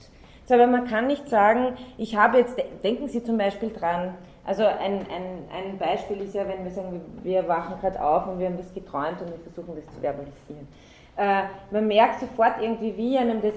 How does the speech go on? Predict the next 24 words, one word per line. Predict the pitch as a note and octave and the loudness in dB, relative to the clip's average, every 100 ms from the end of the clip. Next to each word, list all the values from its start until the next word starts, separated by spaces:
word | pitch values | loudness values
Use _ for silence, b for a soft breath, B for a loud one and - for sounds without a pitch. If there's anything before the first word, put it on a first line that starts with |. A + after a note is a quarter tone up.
| - | -2
irgendwie | A3 A3+ G3+ | -2 -2 -2
entgleitet | G3 G#3+ - E3+ E3 B3 C4+ B3 | -4 -4 0 2 4 4 2 -2
und | A#3 G#3+ | 0 0
wie, | G#3 G#3+ | -2 0
wenn | G#3+ | 2
man | A3 G#3 | 2 0
was | G#3 | 0
benennt, | - F#3+ F3+ E3 A3 D4+ D4+ B B B | -2 -4 -4 -2 -2 -4 -6 B B B
man | G#3+ G#3+ | -4 -2
vielleicht | A3+ G#3 G3+ | 2 0 0
etwas | - F#3 G#3 A3+ | -2 -2 -2 -2
herausgegriffen | G#3 E3 F#3+ G#3 A#3 A3+ A#3+ A#3 A#3 | 0 4 4 4 -4 -2 -2 0 2
hat, | A3+ A3+ | 2 2
was | G3 G#3+ | -2 -8
vorher | - G3 A3+ G#3+ | 0 4 4 2
eventuell, | G3+ A3+ A#3 A3+ G#3+ G#3 G3 B B B - | 2 2 2 2 2 2 0 B B B 2
äh, | G#3 G#3 G#3 G#3+ | 6 8 8 6
nicht | A3+ A#3+ A#3+ | 4 4 2
so | F3 D3+ | -6 -6
da | B2+ - | -6 -8
war. | F2+ G2 A2 | -10 -10 -8
Und | G#3 G#3 | -6 0
Merleau-Ponty, | A#3+ C4+ C4+ B3+ B3 C4+ C#4+ B B - | 2 2 -2 -4 -2 -2 -4 B B -2
vielleicht, | B3 A#3 | 2 2